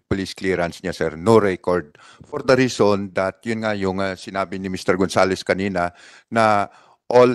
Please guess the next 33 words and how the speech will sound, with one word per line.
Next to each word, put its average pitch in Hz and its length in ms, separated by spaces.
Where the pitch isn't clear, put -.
his, 120 320
uh, 104 480
cases 110 560
were, 101 320
uh, 95 320
dismissed. 98 640
So, 113 320
paglabas 120 480
dun 117 160
sa 110 400
national 110 480
police 107 240
clearance 110 480
niya, 95 320
which, 123 320
uh, 113 520
uh, 110 240
dala-dala 104 480
ko 110 120
po 113 160
ngayon, 98 360
nakalagay 110 520
dun, 92 320
no 127 160
record. 95 480
So, 104 400
nabug-, 117 400
nabigyan 107 540
na 104 80
po - 80
siya 104 240
ng, 98 160
uh, 90 400